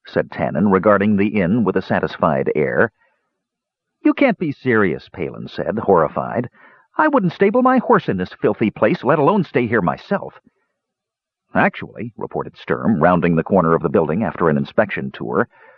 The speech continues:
"the stables are clean compared to the inn, and they smell a damn sight better. I say we sleep there and send the horses inside." The inn, located on the docks of the seaside town of Sandcrest, was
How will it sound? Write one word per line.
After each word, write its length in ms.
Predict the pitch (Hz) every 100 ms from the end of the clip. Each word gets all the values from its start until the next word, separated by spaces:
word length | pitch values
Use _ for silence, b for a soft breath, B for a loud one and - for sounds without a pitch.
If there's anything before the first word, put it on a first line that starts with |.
| b b
"the 80 | 78
stables 420 | - 185 107 113
are 80 | 82
clean 400 | - 156 160 80
compared 380 | - 73 95 73
to 60 | -
the 220 | 71 120
inn, 140 | 90 - b b b b
and 160 | 69 82
they 80 |
smell 300 | 123 - 151
a 60 | 127
damn 300 | 117 143 131
sight 300 | - 139 156
better. 460 | 156 160 98 127 92 _ _ _ _ _ b b _
I 140 | -
say 220 | 190 185 143
we 140 | 135
sleep 320 | - 151 -
there 300 | 131 107 127
and 140 | 101 92
send 240 | 151 117
the 120 | 95
horses 340 | 156 175 78 76
inside." 580 | 71 - 76 69 - - _ _ _ _ _ _ _ _ _ _ _ _ _ _ _ _ -
The 140 | 123
inn, 200 | 262 113
located 500 | 156 117 170 156 120
on 120 | 107 107
the 80 |
docks 340 | 95 104 - -
of 120 | 92
the 80 | 110
seaside 540 | - 101 101 92 82
town 280 | - 90 85
of 100 | 80
Sandcrest, 760 | - 85 60 - - - - - B B
was 160 | 151